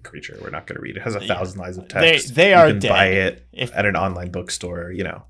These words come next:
Speaker 2: If you do this, they are dead. An instant speed removal spell does break it up because it's an intervening if clause. But this is a four mana, three five that does a Hell Rider thing. Maybe, like, it doesn't have haste like Hell Rider, but it does drain the life instead. So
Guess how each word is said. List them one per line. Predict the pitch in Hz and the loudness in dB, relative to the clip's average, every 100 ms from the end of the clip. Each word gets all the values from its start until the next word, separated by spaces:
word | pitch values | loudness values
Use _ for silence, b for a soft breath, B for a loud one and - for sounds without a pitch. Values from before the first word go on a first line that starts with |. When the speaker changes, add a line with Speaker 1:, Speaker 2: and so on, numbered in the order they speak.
| - | -4
Speaker 2:
If | 151 170 | -4 -4
you | 180 | -6
do | 143 135 | -4 -4
this, | 135 - | -6 -4
they | 101 90 | -4 0
are | 92 | -2
dead. | 82 65 - - - - - - - - | -2 -8 -14 -16 -20 -20 -20 -20 -18 -6
An | 131 | -4
instant | 135 151 143 127 | -2 -4 -4 -8
speed | 139 120 | -6 -4
removal | 117 113 107 | -4 -4 -6
spell | - 110 98 | -4 -4 -4
does | 107 98 92 | -4 -6 -8
break | 92 98 90 | -10 -10 -6
it | 95 | -6
up | 87 92 - - | -6 -8 -12 -14
because | 95 95 92 | -10 -10 -12
it's | 90 | -12
an | 95 95 | -12 -10
intervening | 95 98 95 90 92 | -12 -12 -10 -8 -8
if | - 101 - | -8 -12 -10
clause. | 101 90 87 95 - b b b b _ _ | -8 -6 -6 -10 -16 b b b b _ _
But | 139 147 | -6 -4
this | 175 175 | -2 -4
is | 170 160 | -2 -2
a | |
four | 160 135 139 | -2 -2 -2
mana, | 135 135 127 | 0 -2 -4
three | 120 120 | -4 -4
five | 120 110 107 104 104 - | 2 2 2 -2 -10 -8
that | 104 98 101 | -4 -4 -4
does | 101 104 | -6 -4
a | 98 | -6
Hell | 98 104 | -4 -2
Rider | 98 95 98 | -2 -2 -4
thing. | - 98 95 95 95 | -6 -8 -6 -8 -10
Maybe, | 110 123 123 - _ | -8 -6 -6 -10 _
like, | 95 95 | -10 -8
it | 101 | -2
doesn't | 147 135 | -2 0
have | 110 | -2
haste | - 170 - | -2 -4 -4
like | 147 | -6
Hell | 135 143 | -2 0
Rider, | 131 131 135 | 2 2 0
but | 120 101 - 127 127 - | -4 -6 0 0 0 -2
it | 104 | -8
does | 95 117 101 | -4 -4 -4
drain | 98 - 110 110 123 120 | -12 -12 -10 -6 -4 -4
the | 101 | -6
life | 101 98 101 98 | -4 -2 -2 -6
instead. | - 95 92 117 110 107 104 | -10 -12 -8 -4 -4 -4 -8
So | - 98 98 | -8 -8 -8